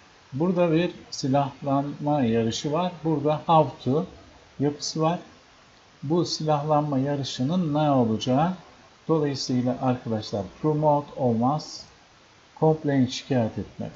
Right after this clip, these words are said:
olmaz. Help, yardım etmek olmaz. Offer, teklif etmek olmaz. O zaman ne gelecek arkadaşlar? Prevent. Yani silahlanma yarışını önleme konusunda, nasıl önleneceği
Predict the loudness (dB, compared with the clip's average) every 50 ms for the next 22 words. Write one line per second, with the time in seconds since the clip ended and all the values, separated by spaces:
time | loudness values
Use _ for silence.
0 | -6 -4 -2 -2 0 0 0 -2 -2 -4 -8 -12 -14 -16 -10 -4 0 0 2 0
1 | 0 -4 -12 -20 -20 -20 -20 -20 -20 -20 -20 -20 _ _ -2 0 2 2 2 0
2 | -2 -2 -2 -2 -2 -4 -6 -8 -10 -8 -8 -6 -4 -4 -4 -4 -6 -10 -20 -20
3 | -20 -20 -8 -4 -2 0 0 0 0 -2 -2 -2 -4 -6 -4 -4 -4 -4 -2 -2
4 | 0 0 0 0 -2 -8 -12 -6 -4 -4 -4 -4 -8 -14 -8 -6 -6 -6 -6 -8
5 | -10 -10 -10 -10 -6 -4 -2 -2 0 0 0 0 -2 -4 -6 -12 -10 -6 -4 -2
6 | 0 2 2 2 2 2 0 0 0 0 0 0 0 -2 -2 -6 -10 -8 -6 -6
7 | -6 -6 -6 -8 -10 -10 -10 -10 -10 -8 -8 -8 -8 -10 -8 -6 -2 0 2 2
8 | 2 2 2 0 -4 -8 -14 -20 -20 -20 -20 -20 -20 -20 -20 -20 -20 -14 -6 -2
9 | 0 2 2 2 0 0 -2 -4 -4 -2 0 0 0 0 0 0 0 0 0 0
10 | 0 0 0 0 0 0 0 0 0 -2 -4 -4 -4 -2 0 2 2 2 2 0
11 | -2 -4 -12 -20 -20 -20 -20 -20 -20 -20 -20 -20 -20 -20 -20 -20 -20 -20 _ _
12 | 0 2 4 4 6 6 6 6 6 6 4 2 2 0 -2 -4 -4 -2 -2 -4
13 | -6 -8 -8 -6 -6 -4 -2 0 2 4 4 2 0 -2 -8 -20 -20 -20 -20 -20
14 | -20 -20 -20 -20 -14 -4 0 0 0 2 0 -2 -2 0 0 2 2 0 0 -2
15 | -2 -4 -6 -6 -8 -8 -8